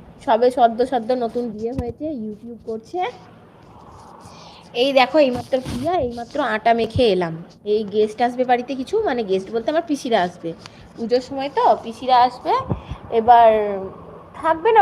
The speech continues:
ওরা বেশি দিন, দু তিন দিনের মধ্যেই চলে যাবে। পুজোর সব ধরো দেওয়া থাওয়ার ব্যাপার থাকে তো, সেই জন্যই আসবে। তো সেই জন্য এই রান্না করতে হবে একটু পরে গিয়ে। হ্যাঁ দিদি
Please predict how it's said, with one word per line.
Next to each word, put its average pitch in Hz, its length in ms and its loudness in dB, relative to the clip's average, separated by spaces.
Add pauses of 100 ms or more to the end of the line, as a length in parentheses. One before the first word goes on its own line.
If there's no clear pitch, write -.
ওরা 302 100 6 (100)
বেশি 254 220 -4
দিন, 294 160 -6
দু 277 140 -6
তিন 233 160 -12
দিনের 240 220 -6
মধ্যেই 269 260 -6
চলে 240 200 2
যাবে। 214 140 2 (120)
পুজোর 247 380 -4
সব 247 120 6 (560)
ধরো 262 240 4 (440)
দেওয়া 285 220 10
থাওয়ার 285 200 4
ব্যাপার 254 220 2
থাকে 302 180 -4
তো, 370 40 0 (120)
সেই 233 180 -4
জন্যই 254 260 -6 (100)
আসবে। 247 240 -4 (760)
তো 214 80 2 (460)
সেই 320 140 -6
জন্য 311 140 -4 (340)
এই 240 80 -10 (400)
রান্না 233 320 0
করতে 220 240 -4
হবে 202 200 0
একটু 202 220 -18
পরে 190 260 -2
গিয়ে। 196 160 -6 (4000)
হ্যাঁ 247 220 4
দিদি 254 180 -6